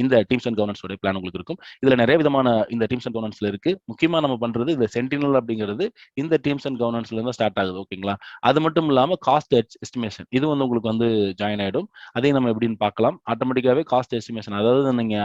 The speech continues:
நம்ம அப்ளை ப-, பண்றதுக்கு முன்னாடியே நம்மளுடைய கோடை பேஸ் பண்ணி அவங்களே வந்து பாத்தீங்கன்னா காஸ்ட் எஸ்டிமேஷன் பண்ணியே உங்களுக்கு கொடுப்பாங்க. இப்ப எஸ் த்ரீ இடத்துல உங்களுக்கு கொடுக்க முடியாது.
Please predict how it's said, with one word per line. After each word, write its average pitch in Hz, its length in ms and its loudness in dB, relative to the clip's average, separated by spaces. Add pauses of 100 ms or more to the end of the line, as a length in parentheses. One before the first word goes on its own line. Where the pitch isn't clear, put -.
நம்ம 104 200 -2
அப்ளை 143 200 4 (100)
ப-, 117 100 2 (180)
பண்றதுக்கு 113 420 -4
முன்னாடியே 127 380 2 (400)
நம்மளுடைய 113 360 0 (680)
கோடை 131 280 4
பேஸ் 120 200 2
பண்ணி 117 220 -2 (140)
அவங்களே 147 360 4
வந்து 135 220 -2
பாத்தீங்கன்னா 123 320 -4
காஸ்ட் 123 260 -4
எஸ்டிமேஷன் 113 460 -8
பண்ணியே 110 180 0
உங்களுக்கு 110 240 -4
கொடுப்பாங்க. 95 320 -6 (380)
இப்ப 92 220 -8
எஸ் - 120 -4
த்ரீ 143 160 4
இடத்துல 131 240 4
உங்களுக்கு 123 220 -2
கொடுக்க 117 200 -6
முடியாது. 101 300 -2